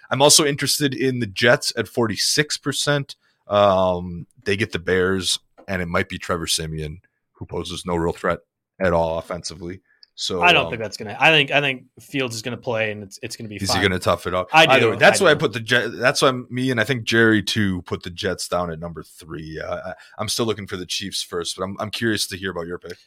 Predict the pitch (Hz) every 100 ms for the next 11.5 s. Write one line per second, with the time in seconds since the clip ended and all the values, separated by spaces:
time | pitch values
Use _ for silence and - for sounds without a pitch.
0 | - 180 139 170 226 - 175 156 151 139
1 | 127 120 120 120 113 110 113 123 120 123
2 | 127 131 139 135 135 131 - 123 117 _
3 | _ 147 131 120 127 123 120 113 104 104
4 | 104 104 104 - 104 104 113 98 95 -
5 | 104 110 _ _ _ _ 117 113 101 101
6 | _ _ _ - 127 165 208 196 160 139
7 | 131 - 151 143 - 175 170 151 143 131
8 | 156 123 107 151 208 180 - 170 151 123
9 | 127 120 104 139 139 120 - 113 101 -
10 | 135 151 117 131 117 120 117 110 101 -
11 | 135 131 127 117